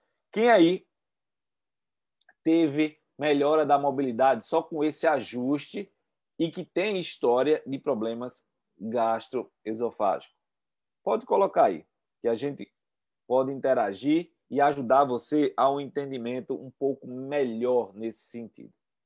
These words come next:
Outra questão é que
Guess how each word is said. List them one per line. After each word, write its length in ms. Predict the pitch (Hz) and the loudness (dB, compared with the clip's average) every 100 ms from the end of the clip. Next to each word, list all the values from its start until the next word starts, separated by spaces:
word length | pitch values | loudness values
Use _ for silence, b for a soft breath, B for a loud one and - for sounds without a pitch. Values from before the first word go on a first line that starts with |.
| _ _ _ _ _ _ _ _ _ _ _ _ _ _ _ | _ _ _ _ _ _ _ _ _ _ _ _ _ _ _
Outra 580 | - 254 254 - 202 175 | 4 8 8 6 4 2
questão 640 | 156 127 - 170 190 196 - | 2 -4 -2 -2 0 0 0
é 120 | 170 | 0
que 400 | - 156 117 - | 0 0 0 -2